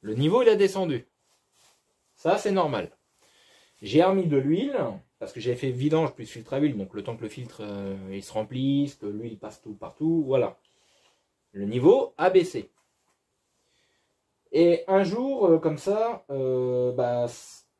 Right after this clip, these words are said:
euh, j'ai fait deux cents kilomètres, le niveau l'a baissé, j'ai remis de l'huile, j'ai refait deux cents kilomètres, j'ai revérifié le niveau,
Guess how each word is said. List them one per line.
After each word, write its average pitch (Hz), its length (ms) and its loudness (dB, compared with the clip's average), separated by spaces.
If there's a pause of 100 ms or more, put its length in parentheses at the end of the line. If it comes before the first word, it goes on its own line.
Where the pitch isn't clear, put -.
(120)
euh, 113 720 -2
j'ai 127 140 0
fait 131 160 -6
deux 127 140 0
cents 123 200 -6
kilomètres, 127 480 -4
le 107 40 -10
niveau 104 180 -6
l'a 95 80 -2
baissé, 175 360 0
j'ai 170 160 -4
remis 120 260 -8
de 113 100 -4
l'huile, 208 400 -4
j'ai 160 140 -2
refait - 240 -6
deux 135 140 -6
cents 143 180 -6
kilomètres, 143 680 -2
j'ai 104 220 -6
revérifié 117 520 2
le 117 80 -12
niveau, 117 420 -6